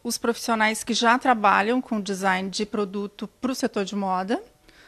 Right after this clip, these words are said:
pessoal que trabalha em, em indústrias joalheiras, indústrias de,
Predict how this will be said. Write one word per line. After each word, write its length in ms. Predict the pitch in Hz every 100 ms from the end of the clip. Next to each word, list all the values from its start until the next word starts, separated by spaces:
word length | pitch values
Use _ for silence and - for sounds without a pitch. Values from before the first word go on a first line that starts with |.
| _ _
pessoal 280 | 190 196
que 80 | 196
trabalha 520 | 220 202 196 196 196 -
em, 420 | 208 202 202 196
em 260 | - 190 196
indústrias 460 | 196 233 240 220 202
joalheiras, 680 | 208 196 220 262 269 233
indústrias 580 | 220 202 220 220 208 185
de, 500 | 208 208 196 196 196